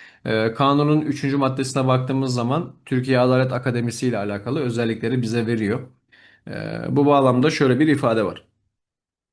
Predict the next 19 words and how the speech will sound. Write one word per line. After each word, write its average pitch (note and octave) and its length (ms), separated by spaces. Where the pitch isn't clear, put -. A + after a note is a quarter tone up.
"Bu D3 160
kanunda D3+ 480
belirlenen B2 520
görevleri G#2+ 440
yerine A2 300
getirmek A#2+ 440
üzere G#2 480
kamu C3+ 260
tüzel B2+ 320
kişiliğine G#2+ 340
haiz, A#2+ 600
bilimsel, C3 540
idari B2+ 380
ve A2+ 80
mali G#2+ 420
özelliği G#2 560
olan, C3 380
özel A2+ 360
bütçeli, C3+ 580